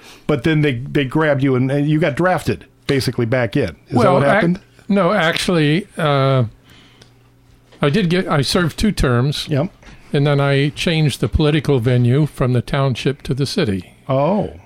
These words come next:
Speaker 2: So the reason for stepping away was to, uh, work full-time on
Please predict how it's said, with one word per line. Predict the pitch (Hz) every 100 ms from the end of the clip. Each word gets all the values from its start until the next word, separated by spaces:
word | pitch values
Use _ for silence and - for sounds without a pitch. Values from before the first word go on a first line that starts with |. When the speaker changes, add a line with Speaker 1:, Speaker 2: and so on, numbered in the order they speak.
| -
Speaker 2:
So | - 147 131
the | 120
reason | 139 147 135
for | - 127
stepping | - 156 131 139
away | 123 120 127 123
was | 117 110
to, | - - 123 110 110 110
uh, | 110 107 110 - - - - _ _
work | - 214 -
full-time | - 151 - 139 131 123 110 101
on | 294 139 117 113 110